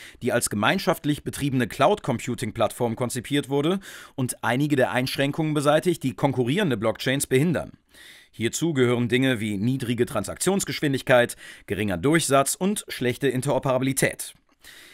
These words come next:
Dies bietet die ideale Umgebung für dezentrale Anwendungen und schafft eine entwickler- und benutzerfreundliche Plattform. So verwendet Near beispielsweise von Menschen lesbare Kontonamen im Gegensatz zu den kryptografischen Wallet-Adressen, die bei Ethereum üblich sind.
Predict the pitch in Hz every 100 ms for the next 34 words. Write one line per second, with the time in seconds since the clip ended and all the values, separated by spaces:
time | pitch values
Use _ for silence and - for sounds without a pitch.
0 | - _ 143 180 - 151 160 180 143 143
1 | 143 131 156 196 226 180 143 180 180 170
2 | 151 156 185 156 - 135 127 170 139 135
3 | 143 180 190 - - 135 - 160 - 139
4 | 139 117 110 123 131 151 170 139 143 202
5 | - 127 113 110 113 143 - 156 - 95
6 | - - _ _ - - - - 110 123
7 | 113 113 113 127 123 127 175 139 123 -
8 | 127 113 127 117 120 123 110 143 - 135
9 | 123 147 - 139 120 104 151 151 120 117
10 | 131 170 - - - 120 127 123 123 -
11 | - 120 110 120 110 92 120 123 104 107
12 | 104 147 165 101 95 107 123 117 107 107
13 | 110 - 170 135 101 85 82 71 - 58
14 | -